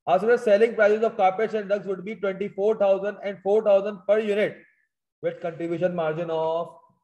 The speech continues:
सर, आपसे कह रहा है, कारपेट्स, rugs, selling price कितनी है?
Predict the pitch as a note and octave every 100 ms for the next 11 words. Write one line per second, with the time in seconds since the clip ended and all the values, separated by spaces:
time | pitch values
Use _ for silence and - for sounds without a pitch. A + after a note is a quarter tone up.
0 | _ _ _ _ C#3+ - C#3+ C#3+ E3 D#3
1 | D3+ D3+ D#3 D#3 C#3 C#3 D#3+ F3 E3+ -
2 | _ _ - - _ _ _ _ _ _
3 | - C3 C#3+ C3+ - _ _ _ _ _
4 | - _ - C3+ D#3 D3+ E3+ E3+ D#3 E3+
5 | F#3 F#3+